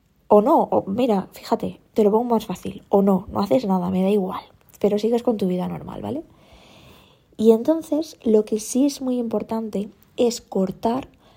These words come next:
todas las obligaciones que te pones con tu negocio, que, ya te lo digo, son obli-, son, em, perdón, inventadas. No son reales, no son obligaciones reales. No es real que tengas que hacer un lanzamiento,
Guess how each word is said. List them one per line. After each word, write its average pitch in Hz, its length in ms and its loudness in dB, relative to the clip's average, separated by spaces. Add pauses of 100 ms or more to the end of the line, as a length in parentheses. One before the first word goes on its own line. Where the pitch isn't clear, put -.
(260)
todas 311 560 4
las 208 300 0
obligaciones 208 840 0
que 208 140 -2
te 190 100 -2
pones 247 380 -6
con 196 180 -4
tu 185 100 -6
negocio, 208 560 -4 (360)
que, 277 300 0 (1080)
ya 240 120 2
te 240 100 2
lo 254 100 6
digo, 233 360 2 (100)
son - 280 -4
obli-, 247 380 0
son, 302 400 -8
em, 196 560 -4
perdón, 196 360 -4
inventadas. 208 800 -2 (1080)
No 233 220 2
son 294 220 -6
reales, 220 600 -4 (520)
no 226 220 2
son 247 280 -4
obligaciones 208 680 -2
reales. 190 520 -6 (100)
No 220 220 0
es 247 100 0
real 196 440 -2
que 202 120 -6
tengas 202 320 -2
que - 80 -4
hacer 208 220 -2
un 202 100 2
lanzamiento, 190 680 -2